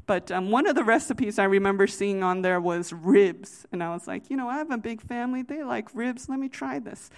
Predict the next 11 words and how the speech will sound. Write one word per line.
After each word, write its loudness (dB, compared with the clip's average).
One 6
of 4
the 8
tricks 2
they 2
taught 8
was, 4
and -2
probably 2
Eugene -2
and -8